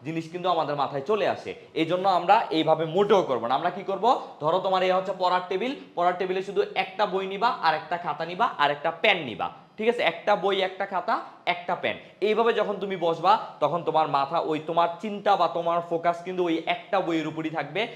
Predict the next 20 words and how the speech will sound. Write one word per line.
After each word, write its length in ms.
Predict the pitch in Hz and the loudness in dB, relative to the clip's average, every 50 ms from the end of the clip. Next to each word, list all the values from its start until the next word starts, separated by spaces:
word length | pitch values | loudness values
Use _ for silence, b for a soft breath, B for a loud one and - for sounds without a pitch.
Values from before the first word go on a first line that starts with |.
| B B B | B B B
এবং 180 | 127 139 156 151 | 0 0 0 -2
তোমার 220 | 156 165 165 165 160 | -2 -2 0 0 0
মাথায় 300 | 151 147 - 175 170 165 | -2 -2 -2 -2 -4 -4
শুধু 280 | 165 175 170 180 180 - | -4 -4 -4 -4 -4 -2
ওইটার 340 | - 180 180 185 190 190 175 | 0 0 2 2 0 0 -2
উপরই 380 | 180 170 170 185 190 226 285 320 - - - - | -2 -4 -4 -4 -2 -2 -4 -6 -8 -14 -16 -8
কি 80 | 190 | -2
থাকবে? 260 | 180 208 185 160 139 - | -2 -2 0 0 -2 -2
ফোকাস 380 | - 165 - - 156 147 - - | -2 -2 -2 0 -2 -4 -4 -6
থাকবে। 400 | 131 110 92 - 101 98 - - - - - | -8 -8 -6 -4 -6 -6 -6 -8 -14 -6 0
So, 160 | 196 214 247 240 - - - - | 2 4 4 2 0 -8 -8 -4
এই 120 | - 151 156 | -2 -2 -2
জন্য 260 | 160 190 190 214 208 - | -2 -2 -2 -2 0 0
পড়ার 200 | 180 165 165 160 | 0 0 0 -2
সময় 220 | - 190 185 196 | -4 -4 -6 -6
কি 100 | 190 202 | -6 -4
করবা? 300 | 190 214 208 156 127 113 | -4 -2 0 0 0 -2
সবসময় 380 | - 139 131 - 165 160 - - - | -2 -6 -8 -8 -6 -6 -6 -6 -4
একটা 340 | - 156 - - - 185 180 | -6 -6 -6 -6 -4 -4 -4
বই, 280 | 165 160 185 202 220 | -4 -2 -4 -4 -4